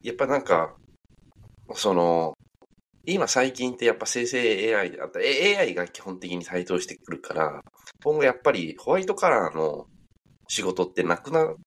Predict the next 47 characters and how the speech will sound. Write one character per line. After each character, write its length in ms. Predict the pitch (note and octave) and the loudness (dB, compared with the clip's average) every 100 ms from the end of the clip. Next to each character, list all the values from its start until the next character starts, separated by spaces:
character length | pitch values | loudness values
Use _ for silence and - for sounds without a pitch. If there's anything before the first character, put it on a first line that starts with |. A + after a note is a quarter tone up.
| - - _ _ - | -20 -20 _ _ -6
て 180 | D#3 - _ - | -6 -6 _ -2
く 120 | C#3 | 0
る 160 | D#2+ - | 0 -2
と 80 | |
思 160 | D2+ D2 | -2 -2
う 60 | C#2 | -4
ん 20 | |
だ 80 | C#2 | -8
よ 80 | |
ね。 180 | D2+ - _ - - - | -6 -8 _ -20 -20 -12
そ 160 | - E3 | -2 2
う 20 | |
な 80 | F3+ | 2
っ 60 | |
た 80 | - | 2
時 180 | F#2 - | -4 -4
に 100 | D#2+ | -4
や 80 | E2+ | -2
っ 20 | |
ぱ 60 | - | -2
り 80 | D#2+ | -2
ブ 140 | F#2 | -2
ル 160 | C3 D#3 | 0 0
ー 20 | |
カ 160 | - C3 | 0 -2
ラ 60 | |
ー、 40 | D2+ | -2
あ 720 | E2 - _ - - - - | -4 -4 _ -20 -20 -16 -12
の、 40 | |
本 220 | E2+ D3+ - | -6 -6 0
当 200 | E3 D#3+ | 0 2
に、 360 | F3 D#3+ F2 - - - - - - - - - | 2 0 0 -6 -20 -20 -20 -20 -20 -20 -20 -16
じ 160 | G2 F#2+ | 0 2
ゃ 200 | E2 D#2 | 2 0
あ、 80 | - - | -6 -10
二 120 | F#2+ | -4
百 200 | A#2 A2+ | -2 2
年 180 | A2+ G#2+ | 0 2
前、 140 | G2 | 0
三 160 | F2+ F2+ | 0 0
百 160 | F2+ | -2
年 180 | F2 F2+ | -2 -2
前 200 | F2 E2+ | 0 -2
の、 400 | D2 D#2 D2 D2 _ | -2 -4 -6 -10 _
な 100 | F#2 | -4
ん 20 | F2 | -2
か、 200 | D2 | -4